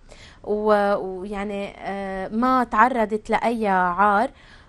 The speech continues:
وصاروا يقولوا عنا الشعب إنه، آه، هي ساحرة، وقالوا: "فلتقتل أغنس الساحرة، ولتحرق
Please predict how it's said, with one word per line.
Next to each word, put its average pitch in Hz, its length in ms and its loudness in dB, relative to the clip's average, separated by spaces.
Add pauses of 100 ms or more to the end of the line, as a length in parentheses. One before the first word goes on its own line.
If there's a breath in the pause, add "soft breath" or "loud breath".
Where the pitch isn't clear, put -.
(580 loud breath)
وصاروا 214 800 2
يقولوا 294 300 0
عنا 233 680 -2
الشعب 233 600 -2
إنه، 208 520 -2
آه، 196 280 -6
هي 226 300 0
ساحرة، 214 680 0
وقالوا: 240 360 2
"فلتقتل 220 840 -2 (320 loud breath)
أغنس 240 480 0
الساحرة، 226 720 0
ولتحرق 214 680 -4